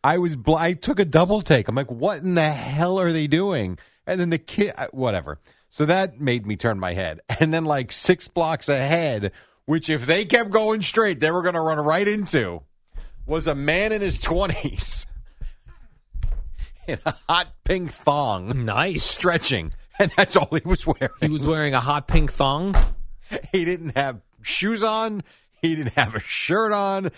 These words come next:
Speaker 1: He had no pants on. And he was just doing his <laughs> thing.
Speaker 2: Maybe the family was going to meet him.
Speaker 1: <laughs> I, you know what? Who the hell knows? What a scene, though. My goodness.
Speaker 2: It is weird to see people on city bikes.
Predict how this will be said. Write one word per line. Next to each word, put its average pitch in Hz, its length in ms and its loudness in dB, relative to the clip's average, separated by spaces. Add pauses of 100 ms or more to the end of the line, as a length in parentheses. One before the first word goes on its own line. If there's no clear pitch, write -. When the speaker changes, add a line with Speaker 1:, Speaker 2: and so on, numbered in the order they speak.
(200)
Speaker 1:
He 170 140 -2
had 139 320 -2
no 120 200 0
pants 190 520 -2
on. 190 420 0 (280)
And 120 200 -4
he 151 160 0
was 160 180 -2
just 120 300 -8
doing 196 320 0
his 185 280 -2
<laughs> - 20 -18
thing. - 640 0 (100)
Speaker 2:
Maybe 165 260 -2
the 156 140 -4
family 160 400 0
was 147 140 -4
going 151 300 0
to 139 60 -2
meet 170 240 -4
him. 101 240 -6 (180)
Speaker 1:
<laughs> - 160 -10
I, 202 240 2 (160)
you 147 280 0
know 160 140 -2
what? 147 240 -4
Who 135 180 -4
the 107 120 -4
hell 82 220 -8
knows? 82 400 -16 (340)
What 143 240 0
a 120 100 0
scene, 110 360 -6
though. 82 180 -4
My 120 300 -2
goodness. 95 580 -8 (440)
Speaker 2:
It 185 80 -6
is 277 120 -8
weird 160 280 -4
to 135 60 -4
see 135 160 -6
people 113 280 -4
on 104 140 -4
city 107 260 -6
bikes. 85 460 -12